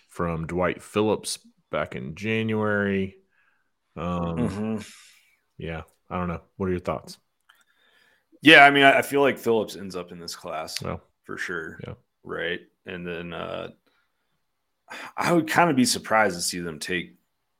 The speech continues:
Speaker 2: three running backs,
Speaker 1: That's true.
Speaker 2: uh, especially 'cause you've got, you kinda have that duo of Branson Robinson and Andrew Paul
Speaker 1: Mm-hmm.
Speaker 2: that are, that are sort of sitting there,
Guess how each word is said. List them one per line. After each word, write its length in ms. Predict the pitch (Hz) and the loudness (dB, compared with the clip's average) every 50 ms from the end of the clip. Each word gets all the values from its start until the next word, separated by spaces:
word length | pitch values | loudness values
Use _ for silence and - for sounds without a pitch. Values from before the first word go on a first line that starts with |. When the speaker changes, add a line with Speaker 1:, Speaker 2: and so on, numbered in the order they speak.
| _ _ | _ _
Speaker 2:
three 600 | - 78 82 90 90 90 90 87 87 85 82 82 | -14 -12 -10 -8 -8 -8 -8 -8 -8 -8 -8 -10
running 380 | 78 80 85 85 85 82 78 78 | -10 -8 -6 -6 -6 -6 -8 -8
backs, 420 | 78 76 78 82 82 - - - - | -6 -2 -2 -2 -2 -2 -6 -8 -10
Speaker 1:
That's 140 | 98 95 | -10 -8
true. 100 | - 87 82 80 78 | -4 -2 0 0 0
Speaker 2:
uh, 180 | 78 80 82 82 - - _ _ _ _ _ _ _ _ _ - - _ _ _ _ _ _ _ - | 0 0 -2 -4 -8 -14 _ _ _ _ _ _ _ _ _ -20 -20 _ _ _ _ _ _ _ -12
especially 500 | 90 - - - 98 95 - 98 92 90 | -10 -8 -2 -2 0 0 0 -2 -4 -4
'cause 200 | 92 92 87 87 | -6 -8 -10 -8
you've 200 | 85 85 85 - | -12 -14 -10 -6
got, 440 | 95 90 87 87 85 85 - - _ _ _ _ _ _ _ _ _ _ _ _ | -2 0 2 2 2 0 -4 -14 _ _ _ _ _ _ _ _ _ _ _ _
you 100 | - - | -4 6
kinda 220 | - 139 135 135 | 6 8 10 10
have 160 | 135 135 127 | 8 10 10
that 200 | 131 120 110 98 | 8 8 6 6
duo 440 | 95 117 123 120 117 113 113 107 101 | 2 2 4 4 6 6 6 4 4
of 100 | 90 85 | 2 -2
Branson 380 | 98 98 104 104 98 104 101 92 | -6 -6 -6 -4 -6 -6 -6 -4
Robinson 480 | 92 92 95 95 95 92 - 92 90 87 | -2 -2 -2 -2 -4 -6 -8 -8 -8 -10
and 80 | 80 80 | -10 -10
Andrew 340 | 87 87 87 85 82 82 82 | -10 -10 -10 -10 -12 -14 -14
Paul 640 | - - 110 107 104 104 104 101 101 95 - - _ _ _ | -6 -2 0 2 2 2 2 2 0 -2 -4 -12 _ _ _
Speaker 1:
Mm-hmm. 340 | 92 85 85 82 90 87 87 85 - _ | -12 -12 -10 -10 -10 -10 -10 -12 -14 _
Speaker 2:
that 160 | 92 92 92 92 | -6 -6 -4 -4
are, 300 | 92 92 92 87 87 - _ _ _ _ _ _ _ _ _ | -4 -6 -6 -8 -10 -16 _ _ _ _ _ _ _ _ _
that 140 | 98 98 92 | -10 -8 -6
are 80 | 92 - | -6 -6
sort 220 | - 104 98 92 | -4 -4 -4 -4
of 60 | 92 | -6
sitting 320 | - - 104 95 87 98 98 | -4 -6 -6 -6 -6 -8 -8
there, 520 | 95 95 92 92 92 90 87 87 - | -6 -6 -4 -4 -4 -4 -6 -8 -12